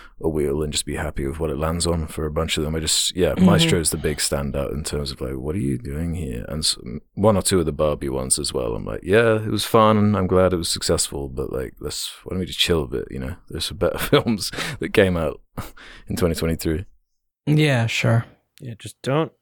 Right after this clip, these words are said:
Speaker 3: don't be limited to five. You did the same thing with the fucking Best Picture category, too. They know how to do it. One, two, three, four, five, six, seven, eight, nine, ten. They're doing ten, like, fairly consistent,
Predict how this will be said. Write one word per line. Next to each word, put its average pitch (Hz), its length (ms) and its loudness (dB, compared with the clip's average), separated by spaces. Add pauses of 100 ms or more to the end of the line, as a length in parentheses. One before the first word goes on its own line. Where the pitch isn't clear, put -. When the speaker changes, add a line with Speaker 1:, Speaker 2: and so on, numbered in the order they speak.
(360)
Speaker 3:
don't 151 220 4
be 160 120 6
limited 147 440 6
to 135 80 4
five. 131 640 2 (200)
You 160 140 6
did 269 160 4
the 339 100 4
same 233 440 4
thing 240 280 4
with 220 140 0
the 240 80 4
fucking 233 440 2
Best 190 260 4
Picture - 340 0
category, 123 560 2
too. 160 380 2 (320)
They 147 160 4
know 180 180 6
how 190 140 6
to 156 80 4
do 165 240 6
it. 160 280 4 (1900)
One, 113 260 -2
two, 104 320 0
three, 113 300 -2
four, 101 320 -4
five, 101 320 -2
six, - 360 -6
seven, 101 280 -2
eight, 101 160 -2
nine, 101 260 -2
ten. 104 200 -6 (260)
They're 143 100 4
doing 185 220 4
ten, 156 440 0
like, 107 200 2
fairly 113 320 2
consistent, 104 520 -4